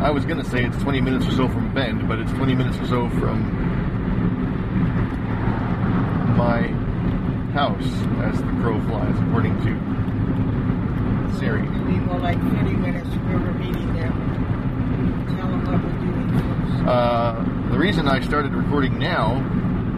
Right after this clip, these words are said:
Speaker 1: is because this is not only a day for Manissa and I to have our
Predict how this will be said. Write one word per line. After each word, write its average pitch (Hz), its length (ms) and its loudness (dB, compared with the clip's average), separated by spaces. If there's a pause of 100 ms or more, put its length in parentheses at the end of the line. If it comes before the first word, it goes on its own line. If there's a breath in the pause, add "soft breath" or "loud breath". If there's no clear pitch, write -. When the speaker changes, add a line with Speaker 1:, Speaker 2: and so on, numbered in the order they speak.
(420)
Speaker 1:
is 127 180 2
because 113 840 0 (800)
this 135 120 2
is 127 60 2
not 147 180 0
only 147 140 0
a 127 60 -2
day 139 200 2
for 120 260 0
Manissa 120 380 2
and 120 100 2
I 120 120 0
to 123 120 0
have 117 220 2
our 110 260 2